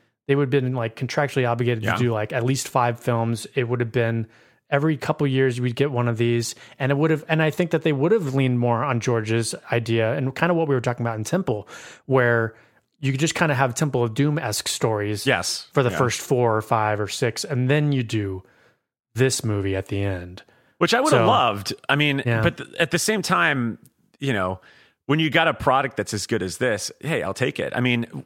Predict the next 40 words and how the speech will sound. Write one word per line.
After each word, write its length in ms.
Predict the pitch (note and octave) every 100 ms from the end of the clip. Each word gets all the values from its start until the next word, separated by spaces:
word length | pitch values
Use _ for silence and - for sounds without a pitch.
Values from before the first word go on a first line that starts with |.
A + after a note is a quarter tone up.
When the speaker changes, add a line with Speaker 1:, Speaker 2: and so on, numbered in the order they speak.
| -
Speaker 2:
I, 80 | C#3
I 60 |
wanted 200 | F3+ G3
to 80 | A#2
throw 180 | A2+ A2+
this 160 | C3+ A2+
out 160 | G2
there. 180 | F#2 F2+
Just 160 | F2+ C#3+
watching 300 | D3+ C#3+ F3
it 80 | G#2+
last 280 | G#2+ G#2+ G#2
night 260 | G2 E2+ - _ _ _ _ _ _ _ _ _ _ _ _ _ _ _ -
and 140 | A#2+
thinking 440 | - E3+ F3 G3 E3
about 320 | A#2+ A2+ -
the 80 | G#2
intricacies 840 | A#2+ C3 A#2+ - A2 G2 F#2 F2+ - -
of 260 | G#2+ F#2
this 140 | E2 G#2
storytelling. 800 | - G#2+ G#2 G2 F#2 D2+ C#2+ -
I 40 | G#2+
mean, 80 |
just 140 | G2 G2
when 100 | C3
you 100 | C#3+
really 240 | D3 G3
think 220 | - C#3+
of, 80 | A2+
like, 160 | G2 E2+
where 180 | G2+ B2
it 100 | -
starts 360 | G#2+ F#2+ F#2
and 80 | F#2+
where 180 | F#2+ F#2+
it 60 |
ends, 320 | F#2 E2+ E2 -
it's 140 | A2
fucking 300 | - F3+ A#2 F#2
wild. 400 | F2 A1+ C2+